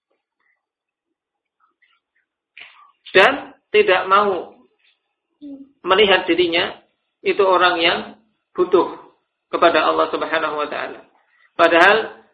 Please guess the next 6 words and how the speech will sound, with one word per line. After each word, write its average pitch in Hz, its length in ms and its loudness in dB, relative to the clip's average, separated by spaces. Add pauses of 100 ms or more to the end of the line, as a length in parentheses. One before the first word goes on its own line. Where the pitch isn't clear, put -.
(320)
Allah 196 240 2
telah 185 180 0
menegaskan 180 640 -4
bahwasanya 180 720 2
semua 208 720 0 (580)
makhluk 196 720 0